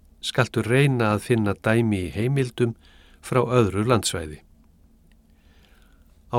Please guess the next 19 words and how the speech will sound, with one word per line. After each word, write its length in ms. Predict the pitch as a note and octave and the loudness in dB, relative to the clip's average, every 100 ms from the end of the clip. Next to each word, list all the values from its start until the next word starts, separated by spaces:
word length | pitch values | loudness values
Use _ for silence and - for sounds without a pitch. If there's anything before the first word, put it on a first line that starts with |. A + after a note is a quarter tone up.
| A#2+ | 4
blaðsíðunni 560 | D#3+ F#3 - D3 C#3+ C#3+ | 4 4 2 2 2 2
eru 160 | B2+ C3 | 0 0
þrjár 400 | - C#3+ C#3+ B2 | 0 2 4 2
myndir. 380 | G#2 E2+ - - - - _ _ _ _ _ - | 0 -2 -10 -14 -20 -20 _ _ _ _ _ 0
Undir 240 | D#3+ B2 | 2 2
þeirri 220 | G#2 F#2+ | 2 -2
fyrstu 360 | - D#3+ - C#3+ | 0 0 0 -4
stendur: 480 | - A2+ A2 B2 B2 - - _ _ _ _ _ - | -2 0 0 0 -2 -6 -20 _ _ _ _ _ -4
"Jarðvegur 680 | G#2+ A#2+ D#3 C#3+ C#3 B2+ A#2+ | 6 8 8 6 4 4 2
fýkur 500 | - D3 D#3+ - C#3 | 0 0 0 -2 -4
stundum 540 | - C3+ C3+ C3+ B2+ | 0 0 2 2 2
á 60 | G#2+ | 0
haf 400 | - A#2 C3+ - | 2 2 0 0
út 440 | A2+ B2+ C3 - | 0 0 -2 -10
í 120 | G#2 G2 | -8 -8
hvassri 540 | - B2 - - G2+ | -4 -2 -2 -2 -2
sunnanátt 800 | - B2 C3+ B2 G#2+ G#2 - - | 0 2 2 2 0 -2 -4 -8
á 60 | A#2 | -4
Norðausturlandi." 960 | G#2+ G#2+ F#2 E2+ - F2+ E2 D#2 E2 | 0 0 0 -6 -8 -8 -8 -10 -16